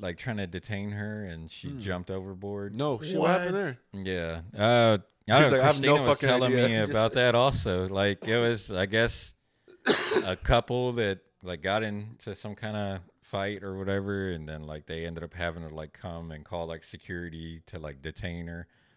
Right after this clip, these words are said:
Speaker 1: And whenever they were walking her out, like, she just, like, broke loose and then jumped over the railing.
Speaker 2: No shit.
Speaker 1: And then I guess somebody that saw said that she, like, hit her head on the way down,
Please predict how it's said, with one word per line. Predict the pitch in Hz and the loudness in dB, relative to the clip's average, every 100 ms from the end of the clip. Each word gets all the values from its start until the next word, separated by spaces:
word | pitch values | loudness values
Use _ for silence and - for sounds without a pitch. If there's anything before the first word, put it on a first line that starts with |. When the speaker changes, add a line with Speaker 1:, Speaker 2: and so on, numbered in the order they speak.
| _ _ _ - | _ _ _ -6
Speaker 1:
And | 82 | -4
whenever | 82 80 80 | -2 -2 -2
they | 80 | -2
were | 76 | -2
walking | 78 85 87 87 80 | -2 0 -2 -4 -6
her | 76 | -6
out, | 80 85 82 - | -4 -4 -6 -8
like, | 78 - | -14 -12
she | - 82 | -12 -8
just, | 80 - | -8 -8
like, | 80 69 73 | -12 -12 -8
broke | 90 82 | -8 -8
loose | 85 90 85 82 - _ _ _ _ _ | -10 -10 -10 -12 -16 _ _ _ _ _
and | - 80 | -12 -8
then | 78 73 | -8 -10
jumped | 76 85 82 82 | -4 -4 -2 -4
over | 82 80 | -8 -8
the | 73 | -10
railing. | 73 82 78 73 110 | -8 -8 -8 -10 -6
Speaker 2:
No | 123 | -4
shit. | 117 147 131 117 85 | -4 -6 -4 -4 -4
Speaker 1:
And | 85 | -4
then | 82 80 80 78 78 - 73 | -4 -4 -4 -10 -16 -14 -10
I | |
guess | 80 85 - | -4 -4 -4
somebody | - 98 92 87 | -6 -2 -2 -2
that | 82 80 | -4 -8
saw | - 101 90 85 | -4 0 0 0
said | - 87 76 | -2 -4 -4
that | 76 | -8
she, | - 85 | -8 -6
like, | 78 - | -8 -6
hit | 92 | -8
her | 80 | -8
head | 80 85 82 | -6 -6 -4
on | 80 | -6
the | 78 | -6
way | 78 80 | -4 -4
down, | 82 82 85 85 | -4 -4 -4 -6